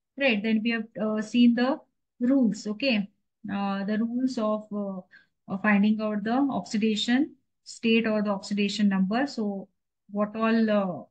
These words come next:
this we have to assign. So these all things we have discussed. So based on that, so let us see the questions now. Okay, so this is the first question.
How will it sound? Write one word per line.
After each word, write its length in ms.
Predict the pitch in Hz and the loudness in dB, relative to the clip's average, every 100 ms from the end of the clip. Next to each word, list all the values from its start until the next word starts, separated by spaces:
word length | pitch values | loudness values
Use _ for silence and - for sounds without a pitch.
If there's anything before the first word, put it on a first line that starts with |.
| _ | _
this 380 | 202 226 226 - | -2 0 0 -2
we 140 | 208 208 | 2 4
have 220 | 208 196 | 4 2
to 120 | 214 | -2
assign. 460 | 196 - 214 226 262 | -4 -2 0 2 2
So 180 | 262 214 | 2 0
these 220 | 214 202 | 0 0
all 200 | 220 233 | 0 0
things 300 | 247 226 220 | 2 2 2
we 60 | 226 | -2
have 140 | 202 | -2
discussed. 520 | 190 - 262 302 - _ _ _ _ | -6 -4 -2 -2 -4 _ _ _ _
So 480 | - - 208 202 208 | -14 -4 -2 -2 -2
based 320 | 190 226 220 240 | 0 0 2 4
on 200 | 240 233 | 4 6
that, 360 | 240 277 302 - _ | 4 4 0 -10 _
so 200 | - 226 | -8 -4
let 320 | 220 220 214 | 0 0 0
us 180 | 247 254 | -4 -2
see 320 | 254 269 - _ _ _ _ _ _ - | 0 0 0 _ _ _ _ _ _ -4
the 180 | 214 208 | -2 -2
questions 600 | 208 202 - 240 240 240 | -2 -2 0 2 2 2
now. 300 | 233 285 - _ 208 | 2 0 -4 _ -10
Okay, 200 | 254 262 | -6 -2
so 120 | 254 | -2
this 200 | 226 233 | -2 -4
is 80 | 240 | -6
the 120 | 262 | -2
first 300 | 269 285 - | 0 0 -2
question. 440 | 233 208 - 277 | -4 -2 -2 -4